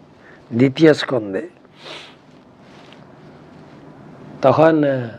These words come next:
সুখদেব গোস্বামী কথা বন্ধ করে দিয়েছেন, বুঝছেন? বেচারা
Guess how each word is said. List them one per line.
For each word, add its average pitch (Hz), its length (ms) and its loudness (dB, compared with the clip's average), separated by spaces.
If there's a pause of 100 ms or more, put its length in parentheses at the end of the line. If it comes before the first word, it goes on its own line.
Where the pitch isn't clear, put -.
(960)
সুখদেব 151 460 4
গোস্বামী 170 500 2
কথা 147 300 0
বন্ধ 123 300 -2
করে 107 280 -2
দিয়েছেন, 101 360 -4 (100)
বুঝছেন? 113 260 -10 (920)
বেচারা 135 720 4